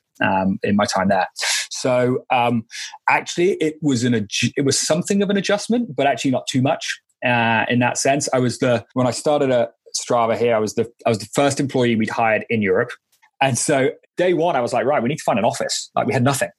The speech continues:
uh, in that sense, which, which was also part of the excitement of joining, if I'm gonna be honest. Like, it was, it was that notion of, "Hey, I get to come in and do this really exciting role at,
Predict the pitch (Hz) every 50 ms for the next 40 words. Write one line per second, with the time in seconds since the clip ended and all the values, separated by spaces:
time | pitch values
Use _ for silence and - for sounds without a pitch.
0 | _ _ _ - - 123 117 113 110 117 113 113 113 - - - 104 95 95 -
1 | - 151 175 160 - 175 185 175 180 - 180 175 208 254 269 196 - 190 147 -
2 | - - 190 185 151 131 160 190 185 - - - 143 165 302 - 202 190 - _
3 | _ - 127 104 101 - 120 113 113 117 127 165 202 214 - _ _ - 147 139
4 | 135 139 139 131 127 123 131 151 196 240 226 - - 147 135 135 135 143 - 139
5 | 135 131 131 - - - - - - - - - _ _ _ - 151 143 131 156
6 | 147 143 143 147 147 135 - - 135 123 120 117 - - _ _ _ _ _ _
7 | _ _ _ _ - - - 175 170 156 139 135 185 175 - - - 180 160 147
8 | 131 131 131 120 113 - 180 196 220 175 - - 180 139 131 131 131 127 120 120
9 | 120 117 113 104